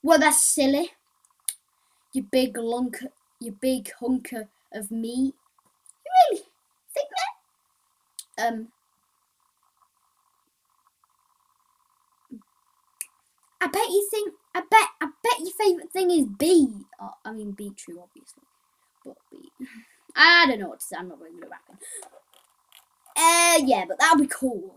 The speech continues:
And then perhaps they'd start throwing music notes, musical bubbles, and they would throw musical s-, musical oinks. Oink, oink, oink.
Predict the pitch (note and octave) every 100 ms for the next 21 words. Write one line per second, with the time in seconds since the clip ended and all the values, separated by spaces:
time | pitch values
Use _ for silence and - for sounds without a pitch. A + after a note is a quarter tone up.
0 | _ A3 A#3 A3+ B3 _ - A3+ B3 -
1 | - G3 - - F3+ E3 - _ _ -
2 | - A3+ G3 F#3+ E3+ G3 C4 D4+ B3+ G3
3 | - E3+ D3 - - - - - - G3+
4 | C#4+ C#4 C#4 B3+ C4+ A3 A3 A3 - G3+
5 | E3+ F3 E3+ - F3+ D#3 - - D4+ C4
6 | D4 C#4+ C#4 D4 C4+ - - - - _
7 | - C4 C#4 F4+ G#4 D#4 D#4+ D4+ C#4+ B3
8 | B3 - - C4+ D4+ B3 - - - -
9 | _ _ _ _ _ _ - C4 C4+ B3+
10 | _ - C4+ C#4+ C#4 C4+ - C#4+ C#4 C#4